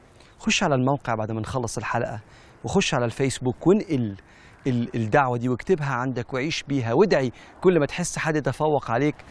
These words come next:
عشان ربنا يحفظنا من الحسد. أما الخطوة النبوية اللي معلمها لنا صلى الله عليه وسلم عشان يشيل من قلبنا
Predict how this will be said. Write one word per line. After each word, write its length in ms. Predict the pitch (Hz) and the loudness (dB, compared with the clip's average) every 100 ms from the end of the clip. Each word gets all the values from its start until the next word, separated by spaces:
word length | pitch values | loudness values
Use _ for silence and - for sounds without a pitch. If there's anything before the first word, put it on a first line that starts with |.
| - - | -18 -8
عشان 220 | 120 131 | -4 -2
ربنا 320 | 120 113 139 | -2 0 2
يحفظنا 420 | 127 - 143 120 113 | 2 0 -2 0 -4
من 100 | 107 | -4
الحسد. 380 | 98 110 - - - - - - | -6 -8 -10 -14 -20 -20 -14 2
أما 200 | - 226 | 2 4
الخطوة 500 | 208 - - 147 165 - - _ _ _ - | 0 0 -2 0 -2 -2 -20 _ _ _ -4
النبوية 720 | 139 127 120 120 127 110 107 - - - - - | -2 0 0 2 0 0 -8 -10 -20 -20 -10 0
اللي 200 | 139 135 | 4 4
معلمها 460 | 113 135 139 127 | 4 4 2 2
لنا 140 | 196 151 | 2 0
صلى 220 | 127 120 | 0 -2
الله 240 | 117 143 | 4 4
عليه 160 | 123 127 | 4 0
وسلم 440 | 120 - 135 120 | -2 -2 -2 -2
عشان 240 | 117 110 117 | -2 -2 -4
يشيل 300 | 113 - 202 | -2 -2 0
من 120 | 143 | 0
قلبنا 340 | 127 123 156 | 0 2 2